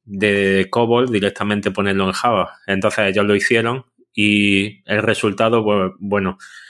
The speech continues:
eh, involucraba una suma o una división, no recuerdo, eh, bien, pero con una serie de decimales. Y curiosamente, pues, el, la limitación de la representación de coma flotante de, de Java,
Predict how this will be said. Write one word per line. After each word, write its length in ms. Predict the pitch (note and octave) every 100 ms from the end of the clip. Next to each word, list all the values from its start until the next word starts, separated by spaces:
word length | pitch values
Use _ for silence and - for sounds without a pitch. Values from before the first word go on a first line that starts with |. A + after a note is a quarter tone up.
| - -
eh, 520 | G2+ G2+ - - -
involucraba 840 | B2 A2+ A2 A2 G#2 A2+ A2+ A#2 A#2
una 580 | A#2 A#2 A2+ A2 A2 G#2+
suma 800 | - A#2+ A#2 A2 A2 A2 G#2+
o 100 | G#2+ G#2+
una 200 | G#2+ G#2+
división, 520 | G#2 G2+ - A#2 A#2
no 100 | G2+
recuerdo, 720 | G2 G2 G#2 G#2 G#2 G2+ - _ -
eh, 220 | G#2+ G#2 G#2
bien, 280 | A2+ A#2
pero 240 | A#2 G#2+ G2+
con 160 | G2+
una 160 | G2+ G2
serie 260 | - G2+ G2
de 60 |
decimales. 540 | F#2+ - G2+ A2 F#2 - _ _ _ _ _ _ -
Y 200 | A2+ G#2
curiosamente, 720 | A#2 B2+ A#2+ G#2+ B2 A#2+ B2
pues, 520 | A#2+ G#2+ G#2 G2+ G2+ -
el, 540 | G#2 G2+ G2+ G2+ F#2+
la 100 | G#2
limitación 920 | G#2 G#2 G2+ G2 G2 - A2 A2+ A2 G#2+
de 100 | G#2+
la 160 | G#2
representación 880 | A2 A2 G#2 - G#2 G2+ F#2 A2 A2
de 100 | G#2
coma 220 | G#2+ G#2
flotante 600 | - G#2 G2+ G#2 G#2 G#2+
de, 340 | G#2 G#2 G#2 G2+
de 140 | G#2
Java, 500 | - A2 A2 A#2 A#2